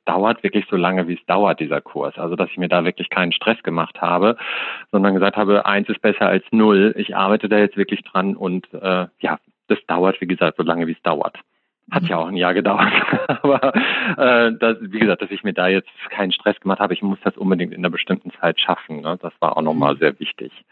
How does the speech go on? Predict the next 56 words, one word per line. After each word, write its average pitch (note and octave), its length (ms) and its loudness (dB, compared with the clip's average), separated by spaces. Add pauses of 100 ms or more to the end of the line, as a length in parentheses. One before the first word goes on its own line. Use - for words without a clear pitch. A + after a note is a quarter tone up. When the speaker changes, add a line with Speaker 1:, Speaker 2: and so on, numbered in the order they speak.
(480)
Speaker 1:
Sonst - 200 -10
hätte C3+ 180 2
ich B2+ 60 -2
Speaker 2:
Ja. - 60 0
Speaker 1:
das, - 80 -6
glaub F2 160 2
ich, E2+ 140 -4
auch E2 100 -2
nicht D#2 220 -4
hingekriegt, D#2 500 -8
wenn D#2+ 140 -4
ich D#2+ 120 -10 (220)
da F2 140 2
die F#2 80 0
ganze E2+ 240 -2
Zeit F#2 180 2
gesessen E2+ 440 0
hätte F2 180 -2
und F2 60 -2
gesagt E2 180 0
habe, E2 100 0
ich E2 140 -6
muss G#2 320 4
das E2+ 160 2
jetzt - 240 -6
machen E2 340 -2
oder E2+ 240 -2
so, E2+ 180 -2
Speaker 2:
Mhm. D#2+ 40 0
Speaker 1:
sondern E2+ 320 0 (500)
ja, A#2 220 4
ein B2+ 240 2
Schritt A#2+ 220 -4
nach A2+ 120 2
dem G2 160 0
anderen G#2+ 300 2
finde E2+ 180 -8
ich - 80 -8
da D#2 160 -8
wichtig, - 460 -14 (160)
ne? F2+ 280 -12
Also F2 380 -8 (120)
Speaker 2:
Ja. C#3+ 180 -8 (240)
Speaker 1:
ich - 120 -10
bin B2+ 140 4
jetzt C3+ 180 2
auch A2 180 0 (220)
kein A2 340 2
Mensch, A2+ 240 4
der G#2 120 4
da G2 160 4
super A2 260 0
strukturiert G2+ 600 0
dran F2 600 -2
gegangen F2 480 0
ist, G2+ 240 2